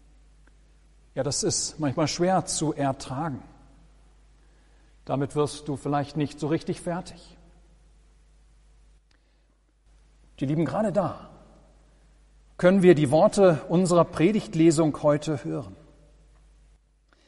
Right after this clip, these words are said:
Stellen wir uns vor, diese Worte spricht unser Herr Jesus Christus zu uns.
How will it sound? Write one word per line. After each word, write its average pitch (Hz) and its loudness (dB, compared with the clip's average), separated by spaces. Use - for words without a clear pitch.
Stellen 208 6
wir 247 10
uns 190 2
vor, 175 4
diese 170 2
Worte 214 2
spricht - -2
unser 185 0
Herr 175 0
Jesus 170 0
Christus - -4
zu 160 -8
uns. 165 -8